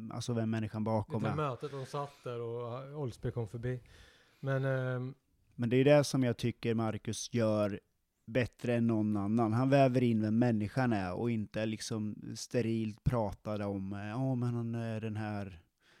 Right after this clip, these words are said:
Speaker 1: profilen, han har det här yrket, eller han är den här mittbacken", eller vem han nu är.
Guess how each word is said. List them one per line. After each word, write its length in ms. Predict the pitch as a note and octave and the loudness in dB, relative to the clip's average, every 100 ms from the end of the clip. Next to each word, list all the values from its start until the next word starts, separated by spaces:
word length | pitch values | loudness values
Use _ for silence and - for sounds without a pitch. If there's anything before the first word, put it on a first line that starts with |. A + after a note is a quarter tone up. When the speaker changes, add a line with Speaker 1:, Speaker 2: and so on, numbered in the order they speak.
| _ _ | _ _
Speaker 1:
profilen, 680 | - A2 A#2+ G#2 G2+ G#2+ G#2+ | -6 -4 -4 -2 -2 -4 -2
han 160 | A2 | -2
har 100 | A2 | -2
det 60 | G#2 | -2
här 240 | G#2 G#2+ | -2 -2
yrket, 600 | G#2+ G#2+ F#2+ - A2 - | -2 -2 -6 -6 -8 -6
eller 120 | G#2+ | -6
han 200 | G#2 G#2+ | -4 -4
är 80 | G#2 | -4
den 100 | G#2+ | -4
här 240 | G2+ G#2+ G#2+ | -4 -2 -2
mittbacken", 720 | G#2+ - - G#2+ G2 - G#2+ | -2 -6 -8 -8 -8 -10 -6
eller 180 | G#2+ G#2+ | -4 -4
vem 220 | G#2+ G#2 | -4 -4
han 160 | G2+ G2+ | -4 -4
nu 160 | G#2 | -4
är. 260 | A#2 A2+ | -4 -4